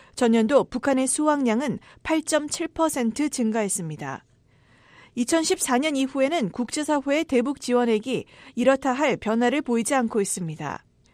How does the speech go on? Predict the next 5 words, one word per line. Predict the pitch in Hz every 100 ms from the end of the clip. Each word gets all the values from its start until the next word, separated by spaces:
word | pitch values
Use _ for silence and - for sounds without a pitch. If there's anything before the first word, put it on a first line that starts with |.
| _ _ -
이천십오 | 226 311 294 302 247
년 | 269 254
삼천오백오십만 | 196 330 311 349 294 220 277 226 233 311 311 302
달러를 | 277 262 254 247
기록했고 | 247 233 254 208 - 226 -